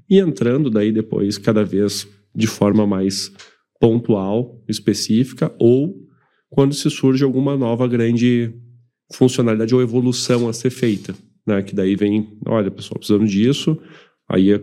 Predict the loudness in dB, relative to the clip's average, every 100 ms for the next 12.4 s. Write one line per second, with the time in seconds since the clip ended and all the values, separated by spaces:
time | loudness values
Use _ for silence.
0 | -4 -2 0 2 2 0 0 -2 -6 -12
1 | -10 -6 -4 -4 -6 -6 0 2 2 -2
2 | -6 -2 0 2 2 0 0 0 0 0
3 | 0 -2 -2 -2 0 0 0 0 0 -2
4 | -10 -8 -2 0 2 2 2 0 -4 -2
5 | -2 0 0 0 -2 0 -2 -4 -16 -18
6 | -8 0 0 0 -6 -20 -2 0 2 0
7 | -2 0 0 -2 0 0 2 0 -2 -2
8 | -2 0 0 -2 -8 -14 -20 _ -4 -2
9 | 2 2 2 0 -2 -4 -2 0 2 2
10 | 2 0 -2 -2 -2 -2 -2 0 0 0
11 | -2 0 0 0 0 0 2 0 0 -2
12 | -2 0 2 0